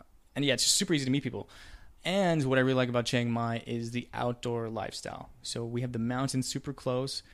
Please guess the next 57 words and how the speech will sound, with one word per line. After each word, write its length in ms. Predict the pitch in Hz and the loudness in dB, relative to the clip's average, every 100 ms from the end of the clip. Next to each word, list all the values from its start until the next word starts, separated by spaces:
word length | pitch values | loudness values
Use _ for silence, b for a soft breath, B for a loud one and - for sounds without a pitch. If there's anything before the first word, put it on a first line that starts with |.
| - | -6
and 100 | 123 | -2
we 80 | 123 | 0
went 200 | 123 123 | 2 2
downhill 240 | 127 127 | 0 0
mountain 260 | 123 131 131 | 0 0 0
biking. 420 | 127 127 127 123 | 0 0 -2 -2
We 140 | 123 | -4
did, 220 | 120 123 127 | -4 -2 0
you 80 | |
know, 160 | 123 117 | 0 0
like 140 | 117 | -4
as 80 | - | -6
Chris 180 | - 127 | -6 -4
said, 100 | 123 | -2
we 60 | 120 | -2
went 160 | 117 | -2
dirt 160 | 123 123 | -2 0
biking 320 | 123 120 123 | -2 0 -2
too. 320 | 120 123 123 b b b b - | 0 -2 -2 b b b b -10
Um, 260 | - 117 123 | -6 -4 -4
so 240 | - 131 123 | 0 2 2
I 260 | 120 147 147 | 2 2 4
really 280 | 139 135 | 4 6
enjoy 320 | 127 120 120 117 | 4 4 2 4
that 200 | 117 113 | 2 2
side. 120 | 120 | 2
We 60 | |
also 180 | 127 127 | 2 0
went 100 | 123 | -4
cliff 180 | - 147 | -2 0
jumping 360 | 156 143 143 131 | 2 2 2 2
over 120 | 131 | 2
here 180 | 127 127 | 2 4
in 100 | 123 | 4
their, 100 | 123 | 4
like, 160 | 120 | 4
mini 220 | 127 127 | 4 4
Grand 260 | 123 127 120 | 4 4 4
Canyon 580 | - 135 135 139 135 - | 4 4 6 2 0 -6
over 140 | - 127 | -4 -2
in, 80 | 123 | -2
over 80 | - | -2
here 80 | 127 | -2
in 80 | 120 | 2
Chiang 200 | 123 123 | 2 2
Mai. 160 | 120 | 2
That 120 | 120 123 | 2 0
was 120 | 120 | 0
fun 200 | 123 120 | 0 0
too. 260 | - 120 117 B B | 0 0 -2 B B
They 80 | - | 0
have 40 | 143 | 6
a 40 | |
lot 100 | 151 | 6
of 80 | 143 | 4
outdoor 300 | 123 143 143 | 2 4 4
activities, 500 | 135 - 135 151 165 | 4 2 0 0 -2